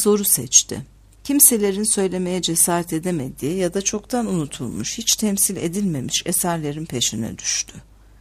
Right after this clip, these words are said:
Bunları ortaya çıkarıp yıllar sonra ilk yorumlayan olması, onu öteki divalardan farklı kıldı. Bu zor, alışılmışın dışındaki rollerin aranan sanatçısı oldu.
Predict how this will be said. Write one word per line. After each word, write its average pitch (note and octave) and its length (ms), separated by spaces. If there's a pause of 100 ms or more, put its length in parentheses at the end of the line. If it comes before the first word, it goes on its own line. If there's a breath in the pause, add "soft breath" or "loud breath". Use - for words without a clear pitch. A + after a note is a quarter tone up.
(500 soft breath)
Bunları A3 320
ortaya G3+ 380
çıkarıp E3+ 540
yıllar F3 340
sonra C#3 400
ilk G#3+ 300
yorumlayan C#3+ 540
olması, D3 720 (480 soft breath)
onu A#3 200
öteki G#3+ 420
divalardan D#3 760
farklı C#3 540
kıldı. G2+ 420 (360)
Bu A3 80
zor, F#3 300
alışılmışın F3+ 840
dışındaki D3 540
rollerin D#3+ 560
aranan E3+ 420
sanatçısı C#3 760
oldu. B2 340